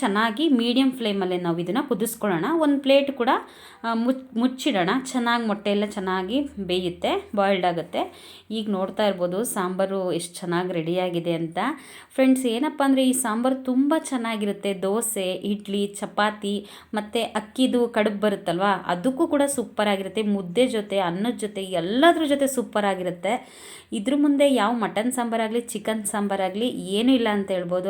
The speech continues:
ಅಷ್ಟು ಟೇಸ್ಟಿಯಾಗಿರುತ್ತೆ ಫ್ರೆಂಡ್ಸ್. ನನಗಂತೂ ತುಂಬ ಅಂದರೆ ನನಗೆ ತುಂಬ ಫೇವ್ರೆಟ್ ಅಂದರೆ ಈ ಸಾಂಬಾರು, ತುಂಬ ಇಷ್ಟಪಡ್ತೀನಿ ನಾನು. ಈ ಸೀಸನಲ್ಲಿ ನಾವು ಜಾಸ್ತಿ ಇದನ್ನೇ ಮಾಡ್ತಿರ್ತೀನಿ ಮನೇಲಿ, ತುಂಬ ನಂಗೆ ಇಷ್ಟ ಈ ಸಾಂಬಾರು. ನೋಡ್ತಾ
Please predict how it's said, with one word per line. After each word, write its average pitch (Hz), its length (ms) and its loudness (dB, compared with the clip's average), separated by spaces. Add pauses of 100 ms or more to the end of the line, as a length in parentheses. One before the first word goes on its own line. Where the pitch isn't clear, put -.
(100)
ಅಷ್ಟು - 300 -8 (100)
ಟೇಸ್ಟಿಯಾಗಿರುತ್ತೆ 185 840 -4
ಫ್ರೆಂಡ್ಸ್. 185 320 -10
ನನಗಂತೂ 220 580 -2 (680)
ತುಂಬ 247 280 0
ಅಂದರೆ 226 220 0
ನನಗೆ 254 160 2 (100)
ತುಂಬ 226 220 0 (120)
ಫೇವ್ರೆಟ್ 226 440 0
ಅಂದರೆ 254 200 2
ಈ 240 40 0 (100)
ಸಾಂಬಾರು, 180 400 0 (100)
ತುಂಬ 208 300 -2
ಇಷ್ಟಪಡ್ತೀನಿ 180 680 -6
ನಾನು. 170 180 -2 (640)
ಈ - 20 4 (120)
ಸೀಸನಲ್ಲಿ 285 500 4 (280)
ನಾವು 247 180 0 (220)
ಜಾಸ್ತಿ 185 440 0
ಇದನ್ನೇ 233 300 0
ಮಾಡ್ತಿರ್ತೀನಿ 180 580 -4
ಮನೇಲಿ, 170 300 0 (140)
ತುಂಬ 240 200 0 (100)
ನಂಗೆ 214 240 0
ಇಷ್ಟ - 160 -6 (140)
ಈ - 20 -4 (100)
ಸಾಂಬಾರು. 170 440 -2 (300)
ನೋಡ್ತಾ 190 260 -6